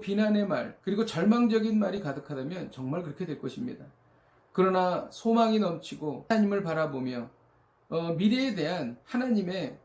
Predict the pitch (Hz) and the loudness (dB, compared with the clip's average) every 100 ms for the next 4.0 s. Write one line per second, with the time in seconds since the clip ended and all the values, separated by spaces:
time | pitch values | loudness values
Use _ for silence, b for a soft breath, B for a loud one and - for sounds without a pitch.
0 | - 240 240 - 160 180 160 120 - - | -6 -2 -2 -2 -6 -6 -6 -8 -14 -14
1 | - 254 208 180 190 123 196 160 180 147 | -8 -2 0 0 -4 -6 -2 2 2 0
2 | 131 160 147 117 - 113 175 208 131 - | -4 -4 -4 -6 -10 -4 2 2 0 -6
3 | - 165 170 151 123 - 135 160 190 117 | -8 -4 -2 -2 -6 -6 -4 -2 -2 -4